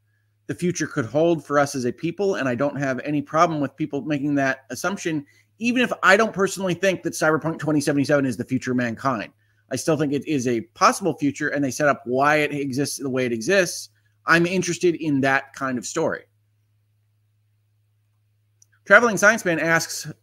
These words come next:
"Does Oppenheimer go into his fascination with Hinduism? If not, it's missing a lot of the man."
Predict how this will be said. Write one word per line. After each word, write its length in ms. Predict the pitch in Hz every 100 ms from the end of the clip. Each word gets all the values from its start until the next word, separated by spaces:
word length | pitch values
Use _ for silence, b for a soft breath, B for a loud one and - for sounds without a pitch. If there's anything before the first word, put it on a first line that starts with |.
| -
"Does 240 | 139 170 -
Oppenheimer 500 | 165 208 226 220 180
go 180 | 175
into 120 | 185 165
his 140 | 143
fascination 520 | 170 165 160 160 156
with 100 | 135
Hinduism? 520 | 143 190 139 110 95 - b b b
If 160 | 131 170
not, 180 | 175
it's 120 | 196 170
missing 260 | 170 160
a 60 | 143
lot 200 | 135 143
of 60 |
the 60 | 127
man." 360 | 131 127 104